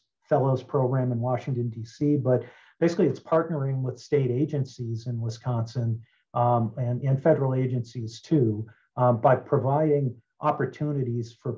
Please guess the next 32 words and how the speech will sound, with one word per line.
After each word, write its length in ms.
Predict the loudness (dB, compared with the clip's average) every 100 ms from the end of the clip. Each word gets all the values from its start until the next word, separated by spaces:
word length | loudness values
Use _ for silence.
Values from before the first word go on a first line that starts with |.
| -4
postgraduate 960 | 2 2 2 -4 0 2 2 0 -4 -8
fellowships. 680 | -8 -8 -8 -8 -10 -10 2
We 100 | 4
do 160 | 8 8
a 40 |
lot 220 | 8 6
of 120 | 4 0 _ _ _ _
funding 380 | 4 6 6 6
research 520 | 6 4 4 2 2
fellowships, 680 | 0 0 0 -4 -4 -4 -4
but 180 | -4 -4 -8 _
what 100 | -4
about 240 | 4 4 6
when 140 | 2
you 60 | 4
get 280 | 6 4 4
your 100 | -6
P 220 | -6 -8
H 240 | -8 -12
D 180 | -8 -6
or 80 | -4
you 120 | -6
get 300 | 2 2 2
your 100 | 0
master's? 720 | -2 -4 -8 -8 -10 -10 -14 _ _ _
Um, 360 | 2 4 4 0 -12 _ _
boy, 220 | 4 6
it'd 100 | 6
be 100 | 2
nice 280 | 2 0 -2
to 80 | -6
get, 240 | -2 -2